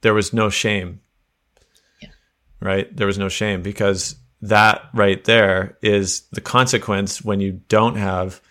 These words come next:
Speaker 1: these kinds of thresholds and a kind of mature, um, mentorship and holding of sexuality, of, of this particular threshold into the, into an erotic life with others.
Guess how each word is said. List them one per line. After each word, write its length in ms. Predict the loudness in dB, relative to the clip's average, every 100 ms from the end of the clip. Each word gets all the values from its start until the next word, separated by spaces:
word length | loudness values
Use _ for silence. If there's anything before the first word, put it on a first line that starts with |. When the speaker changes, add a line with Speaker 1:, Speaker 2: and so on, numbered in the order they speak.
| _ _ _ _ -4
Speaker 1:
these 280 | 0 0 0
kinds 380 | -2 0 0
of 140 | -2 0
thresholds 580 | 0 0 0 0 0 -2
and 140 | -2
a 100 | -6
kind 260 | -6 -6 -6
of 200 | -8 -8
mature, 800 | 0 0 2 2 4 4 2 -2 _ _ _ _ -8
um, 580 | -4 -2 -2 -4 -8 -10 -4
mentorship 800 | -2 0 0 -2 0 -2 -4 -10 _ _ _ _ -4
and 160 | -2
holding 560 | 2 2 4 2 0 -2
of 280 | 0 0 0
sexuality, 840 | -2 -2 0 2 2 2 0 -2 -4
of, 400 | -4 -4 -8 -4
of 240 | -4 -2 -2
this 180 | -2
particular 440 | -2 -4 -2 0 0
threshold 460 | 0 0 2 0 0
into 240 | 0 -2
the, 200 | -2 -6 -6
into 180 | -2 0
an 60 |
erotic 400 | 2 2 2 0
life 280 | 0 0 -2
with 140 | -8 -4
others. 520 | -2 0 -2 -4